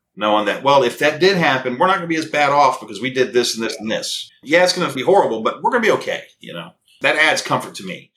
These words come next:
which is why I do what I do. Everything I do is predicated on to soften our impact. Yeah, we're gonna hit with everybody else, but we're not gonna just lawn dart into this thing. We're gonna kinda slide in, is my hope, so.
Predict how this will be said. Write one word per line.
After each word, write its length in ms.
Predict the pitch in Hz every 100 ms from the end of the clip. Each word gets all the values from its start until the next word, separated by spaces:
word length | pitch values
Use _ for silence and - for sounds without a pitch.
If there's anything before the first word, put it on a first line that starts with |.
| - -
which 160 | 165 170
is 60 |
why 220 | 139 151 143
I 120 | 131
do 200 | 127 113
what 120 | 101
I 80 | 92
do. 240 | 90 - -
Everything 260 | 127 156 151
I 120 | 135
do 240 | 127 123
is 100 | 107
predicated 480 | - 117 107 110 101
on 240 | 98 90 - _ -
to 120 | 113
soften 480 | - - 143 135 127
our 500 | 113 - 110 127 117
impact. 580 | 110 107 80 - - - _
Yeah, 180 | 135 156
we're 120 | 151
gonna 140 | 156 127
hit 280 | 135 139 -
with 140 | 123 123
everybody 320 | 110 101 107
else, 340 | 131 98 - -
but 280 | 113 - _
we're 160 | 139
not 180 | 131 113
gonna 260 | 113 92 - _ _ _ _
just 180 | - 101
lawn 320 | 101 120 120
dart 240 | 107 107 110
into 140 | 110
this 200 | 85 85
thing. 180 | 87 82
We're 100 | 107
gonna 160 | 107 107
kinda 240 | 90 -
slide 480 | - - 107 101 92
in, 260 | 82 69 69 -
is 200 | - - 90
my 180 | 95 78
hope, 260 | 76 -
so. 180 | - -